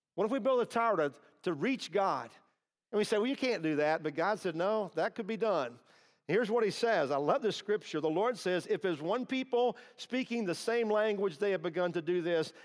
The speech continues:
then nothing they plan to do will be impossible for them." God said they're gonna be knock, knock, knocking on heaven's door if I don't stop 'em, you know?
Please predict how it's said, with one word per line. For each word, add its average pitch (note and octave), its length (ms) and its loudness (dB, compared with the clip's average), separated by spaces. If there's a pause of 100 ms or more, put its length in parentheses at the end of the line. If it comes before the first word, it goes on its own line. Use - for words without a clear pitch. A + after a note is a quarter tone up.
(140)
then E3 200 2
nothing G#3+ 400 0
they F3+ 140 0
plan F3 380 0
to - 100 -12
do D#3+ 220 0
will D#3+ 120 0
be D#3+ 140 -2
impossible D3 580 -4
for C#3 300 -4
them." A2+ 180 -8 (1800)
God G3 260 2
said F#3+ 160 0
they're G3+ 100 0
gonna A#3 160 2
be F3 240 0
knock, F3+ 440 0
knock, F3 240 0
knocking F#3 360 0
on E3+ 120 0
heaven's F3+ 380 0
door F3 520 2 (260)
if D3 160 -2
I F#3+ 80 4
don't G3 180 2
stop A#3 400 -2
'em, C#3 180 -2
you D3 80 0
know? A3+ 360 2